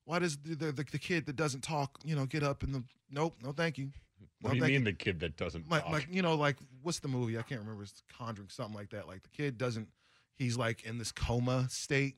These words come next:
Speaker 1: and everything, and then,
Speaker 2: That is
Speaker 1: uh,
Speaker 2: the
Speaker 1: so
Speaker 2: name
Speaker 1: he
Speaker 2: of the
Speaker 1: doesn't,
Speaker 2: movie.
Speaker 1: yeah, and then he doesn't move or whatever until, like, night, and he gets up and starts walking around, and the other son was like, "Oh, I don't like when he gets up and starts walking and talking." It's like, "What? Walking, talking? He hasn't moved for,"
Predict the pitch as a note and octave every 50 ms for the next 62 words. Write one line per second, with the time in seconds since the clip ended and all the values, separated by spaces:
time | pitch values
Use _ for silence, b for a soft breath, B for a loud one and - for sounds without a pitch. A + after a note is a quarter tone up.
0 | _ _ A#2+ A#2+ B2+ B2+ B2 C3 A#2 B2+ C3 C3 B2 A2+ A2+ A#2 A#2+ A#2+ A#2 A2
1 | - b b b b b b b b A2 A2 - G#2 B2 A#2+ A2+ B2 A#2+ A2+ A2
2 | A2+ A#2+ C3 C#3 C#3 C3 - - B2+ B2+ D3+ C#3+ A#2 G#2 F2 E2 - - C3+ C3
3 | C#3+ C#3+ C3+ D3 C3+ C#3+ C#3 C3 C3+ A#2+ A2+ A#2+ C3+ C3 C3 C3+ B2+ B2 B2+ B2+
4 | B2 B2 B2+ B2 B2+ A#2 A#2 A2+ G#2+ - C#3+ C3 B2 A#2+ A2+ A2+ G#2+ G2+ - -
5 | _ _ _ _ _ G2 G#2+ A#2 A#2 A#2 A#2 - G2+ G#2 G#2+ A2 G#2 A#2+ A#2 G2
6 | A#2 A#2 A2+ - G#2+ G2 - - G2+ G2+ - A2 A2 G#2+ G#2+ G#2 - G#2+ F#2+ G2
7 | G#2 G#2 G#2 G2+ G#2 G#2+ G#2+ b b b b b b b b b G2 G2 G2+ A2
8 | G#2+ G#2 G#2 - A#2 G2+ G#2 G#2 G2+ F#2+ F#2+ F#2 - - C#3 C#3+ C#3 C#3 C3+ B2+
9 | C3+ D#3+ F3+ D3+ D3 D3 D3 - D3 B2+ B2 A#2+ A#2+ C#3+ - - C3+ - - A#2
10 | - - B2 A#2+ A2+ - A2 A2+ A2+ A2+ A2 - G#2+ G2+ F#2+ G2+ G2 - G2+ G#2
11 | G#2 - - - - - - E2 F2+ F#2+ G2+ C3+ F3 E3 - G#2+ A#2+ C#3+ D#3 D#3
12 | D#3+ - - D3+ F3+ - - G2+ A#2 C#3 C3 A2+ G2 G#2+ C3 D#3 D#3+ C#3+ - A#2+
13 | A2+ G#2+